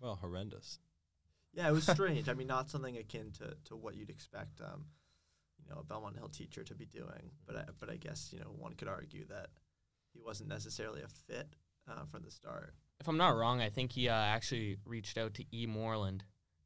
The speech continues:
Speaker 4: tried to direct one of his
Speaker 3: Huh.
Speaker 4: songs, but,
Speaker 2: Did
Speaker 4: uh,
Speaker 2: he?
Speaker 3: Wow.
Speaker 4: yeah, no,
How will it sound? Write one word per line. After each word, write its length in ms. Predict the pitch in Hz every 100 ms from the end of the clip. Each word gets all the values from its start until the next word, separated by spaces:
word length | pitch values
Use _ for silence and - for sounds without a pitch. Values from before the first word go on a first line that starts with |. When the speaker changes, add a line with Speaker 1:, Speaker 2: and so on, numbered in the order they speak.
| -
Speaker 4:
tried 200 | 120 104
to 80 |
direct 360 | 98 110 107 104
one 100 | 110
of 60 | 104
his 260 | 104 101 -
Speaker 3:
Huh. 340 | 110 170 143
Speaker 4:
songs, 40 | 101
but, 160 | - 87
Speaker 2:
Did 120 | 151
Speaker 4:
uh, 40 | -
Speaker 2:
he? 260 | 165 101 - -
Speaker 3:
Wow. 240 | 110 107
Speaker 4:
yeah, 140 | 110
no, 320 | 107 104 101